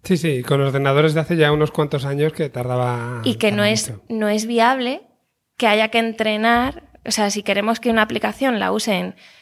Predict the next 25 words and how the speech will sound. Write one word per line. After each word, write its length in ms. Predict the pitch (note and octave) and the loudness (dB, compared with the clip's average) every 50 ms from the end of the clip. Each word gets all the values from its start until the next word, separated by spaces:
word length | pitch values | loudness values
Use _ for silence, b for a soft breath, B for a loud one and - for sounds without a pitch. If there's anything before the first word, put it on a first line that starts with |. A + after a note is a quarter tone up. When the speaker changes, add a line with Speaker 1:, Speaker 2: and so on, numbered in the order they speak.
| B B _ - | B B _ -14
Speaker 2:
eh, 340 | - G3 F#3+ G3 F#3+ G3 F#3+ | -12 -10 -10 -10 -12 -14 -8
cien 240 | - A3 G3 G3 G#3 | -6 -4 -4 -2 -2
mil 140 | G#3+ G#3 | -4 -2
personas, 480 | G#3 A#3+ A3+ G#3 - B3 A#3+ B3 B3+ B3+ | 0 2 0 2 2 2 2 4 4 4
no 100 | B3 A3+ A3 | 4 4 4
es 40 | A3+ | 4
viable 360 | A#3 A3 A3 A#3 B3+ A#3+ A3+ | 4 4 4 4 2 2 0
que 100 | - G#3 | -2 -2
tengamos 380 | - G3+ G3 F#3+ F#3+ G3+ G#3 | -2 -2 -2 -2 -2 -4 -4
que 100 | - A3+ | -4 -2
entrenar 420 | G#3+ G#3+ G3+ G3+ G3 G3 G3+ G#3 G#3+ | -2 -2 -2 -2 -2 0 0 0 0
ese 200 | G#3+ G3+ A3+ A3 | 0 0 0 2
modelo 400 | G#3 G#3 G3+ G#3 G#3+ A3+ A#3+ A3+ | 2 2 4 4 4 4 2 2
para 180 | G#3+ G3+ F#3 | 0 0 -2
que 60 | - F3+ | -2 -4
entienda 320 | F#3 F#3 F#3+ G3 G#3 G#3 | -6 -6 -4 -2 -2 -2
esas 180 | G3 A3 A3 G#3+ | 0 -2 -2 -2
cien 160 | A3+ A3+ A3 | -2 0 0
mil 140 | A#3 A3+ A3+ | -2 0 0
personas 400 | A#3 A3+ - A#3 A#3 A#3+ A#3+ A#3+ | 0 0 0 0 -2 -2 -2 -2
nosotros. 540 | A3 F#3+ F3 - B3 C4 - - - - b b b b b b b _ _ _ _ _ _ - | -4 -4 -6 -6 -6 -8 -8 -10 -14 -14 b b b b b b b _ _ _ _ _ _ -12
Ya 220 | A3 G3+ G#3 F#3+ | -4 -2 0 4
lo 120 | G#3+ A#3 A3+ | 4 4 4
tenemos 360 | A3+ A3 G3+ F3 F3 E3+ - | 2 0 -2 -2 -4 -6 -6
hecho. 320 | G#3+ G#3+ - - F#3 - | -6 -4 -4 -6 -8 -8